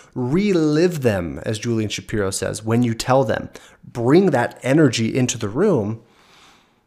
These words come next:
but the power comes from the message itself, not from merely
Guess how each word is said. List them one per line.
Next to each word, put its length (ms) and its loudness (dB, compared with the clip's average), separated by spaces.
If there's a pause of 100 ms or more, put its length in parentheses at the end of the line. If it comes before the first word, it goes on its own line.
(920)
but 300 -4
the 80 -6
power 680 0
comes 320 -4
from 180 -6
the 80 -6
message 540 -4
itself, 680 -2 (720)
not 340 0 (320)
from 380 -4
merely 540 -4